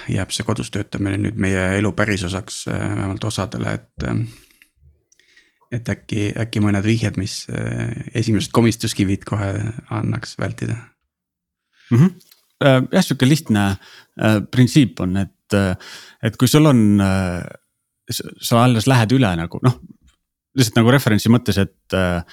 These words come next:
Speaker 2: TransferWise'is me kogesime seda, et kuidas nagu tekib hästi palju erinevaid, äh, development hub'e ja, ja saime võib-olla need remote rutiinid paika nagu jooksu käigus, aga Producement oli alates nullist, oli kohe rem-,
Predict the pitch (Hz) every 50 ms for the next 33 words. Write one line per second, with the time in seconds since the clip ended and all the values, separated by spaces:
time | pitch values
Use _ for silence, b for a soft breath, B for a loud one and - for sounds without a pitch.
0 | B B B B B B B - 135 147 - - 110 104 107 107 101 104 101 107
1 | 104 104 104 - 143 165 - 143 117 107 - 107 104 101 98 - 107 - 104 101
2 | 98 92 - - 117 - 104 - 104 101 95 98 92 - 127 - - 104 - 110
3 | 107 - - - 104 101 101 110 110 107 104 101 98 98 98 95 92 92 - _
4 | - 101 95 95 95 92 95 - - - _ _ - 120 110 113 110 101 - -
5 | 101 95 - - - 123 110 95 - 98 92 87 - _ _ _ _ _ _ _
6 | - 98 98 98 98 - 107 101 - 113 110 110 107 110 101 - 110 104 104 104
7 | 101 - - - 113 113 123 135 131 - - 101 - - 135 127 113 98 - _
8 | - 156 165 147 - - - 101 98 98 90 104 113 120 120 - - 110 147 170
9 | 160 123 107 - - - 110 98 - 104 104 - - 110 - 147 139 - - 104
10 | 95 - - 98 98 107 113 107 98 - - - - 110 113 117 110 101 95 -
11 | - 92 90 85 90 - - 110 95 95 90 90 87 85